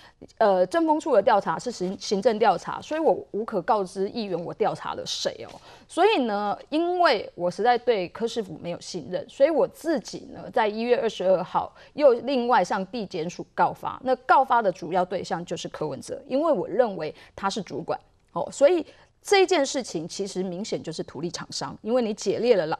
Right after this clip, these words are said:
厂商开辟的责任哦。这个土地的取得跟，跟道路的开辟，未来就是台北市政府自己要去花钱的。哦，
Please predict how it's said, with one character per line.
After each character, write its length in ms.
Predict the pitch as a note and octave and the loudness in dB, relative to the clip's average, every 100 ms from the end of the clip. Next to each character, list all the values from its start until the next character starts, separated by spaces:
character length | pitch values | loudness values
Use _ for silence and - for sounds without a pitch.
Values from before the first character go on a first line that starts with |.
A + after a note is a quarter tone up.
| - | -6
厂 180 | - - | -8 -6
商 180 | - A3+ | -2 -4
开 240 | - B3+ | 0 0
辟 160 | - C4 | 2 0
的 100 | D#3+ | -2
责 240 | D#3 - D3 | -4 -6 0
任 120 | F#3 - | 0 -2
哦。 160 | - - - - _ _ - | -10 -16 -20 -20 _ _ 0
这 120 | G#4+ | 4
个 140 | C#4+ | 4
土 180 | - E3 | 2 -6
地 160 | B3 G#3+ | 0 2
的 120 | D3 | 2
取 200 | - C3+ | 0 -6
得 200 | D#3+ C3+ | -4 -2
跟， 180 | - D#3+ _ _ _ | -2 -4 _ _ _
跟 200 | A3+ B3 | -2 2
道 180 | C#4 A3+ | 4 4
路 140 | A3 | 2
的 60 | E3+ | -2
开 180 | - E3+ | -4 -8
辟， 240 | - E3 - | -8 -10 2
未 200 | F4+ B3 | 4 6
来 140 | F3 | 2
就 100 | G3+ | -4
是 140 | G3 | -6
台 160 | G#3+ E3 | -6 -6
北 80 | E3+ | -8
市 120 | F#3+ | -4
政 160 | G#3+ F#3+ | -4 -4
府 140 | - | -8
自 240 | - D4 B3+ | -10 -4 -4
己 120 | - | -2
要 160 | D#3+ | -4
去 100 | D#3 | -4
花 220 | E3 D3+ D#3 | -6 -6 -6
钱 180 | - - | -10 -14
的。 60 | _ _ _ | _ _ _
哦， 120 | - | -20